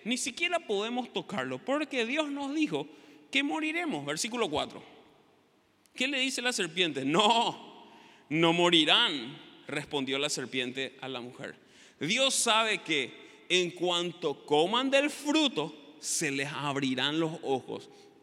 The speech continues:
y serán como Dios, con el conocimiento del bien y el mal."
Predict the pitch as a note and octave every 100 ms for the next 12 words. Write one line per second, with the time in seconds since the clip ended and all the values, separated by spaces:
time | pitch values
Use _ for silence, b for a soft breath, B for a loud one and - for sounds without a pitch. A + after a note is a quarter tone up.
0 | - C3 - B2 A#2 B2 A#2+ C3+ B2+ A2+
1 | G#2+ C2+ - - - B B - D3+ D3+
2 | C#3+ D3+ D3+ D3+ D3 B2+ C3 D#3 E3+ E3+
3 | E3 D#3 A#2 A2+ A#2+ D3 F3 F#3+ - B
4 | B B B B _ - C#3+ C#3 B2 A2
5 | B2+ A2+ G#2+ F#2+